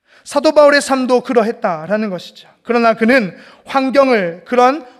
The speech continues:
환란을 경한 것으로 볼 수 있는 눈이 있었습니다. 더 이상 환경을 주목하지 않고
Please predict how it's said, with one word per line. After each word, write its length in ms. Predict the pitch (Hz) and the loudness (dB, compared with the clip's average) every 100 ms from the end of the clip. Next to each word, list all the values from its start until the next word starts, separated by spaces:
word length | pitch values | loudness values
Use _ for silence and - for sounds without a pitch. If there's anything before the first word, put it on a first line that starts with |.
| _ | _
환란을 800 | - 277 302 320 247 165 147 202 _ _ | 0 2 2 2 0 -8 -14 -20 _ _
경한 420 | - 139 170 202 226 | -20 -16 -12 -10 -10
것으로 320 | 240 - 185 | -12 -12 -14
볼 140 | 185 | -14
수 160 | 180 175 | -16 -20
있는 340 | 151 147 139 _ _ _ _ _ _ _ | -20 -20 -20 _ _ _ _ _ _ _
눈이 500 | 156 214 185 139 156 | -14 -12 -12 -16 _
있었습니다. 600 | 185 - 160 - 156 170 _ _ _ _ _ _ _ _ _ _ _ _ _ _ _ _ | -20 -20 -20 -20 _ _ _ _ _ _ _ _ _ _ _ _ _ _ _ _ _ _
더 100 | - | -10
이상 200 | 165 185 185 | -6 -6 -4
환경을 800 | 196 202 208 214 160 - _ _ | -4 -2 -2 -4 -6 -16 _ _
주목하지 680 | - 208 214 226 220 175 | -14 -8 -8 -8 -12 -12
않고 380 | 165 170 _ 143 | -16 -18 _ -20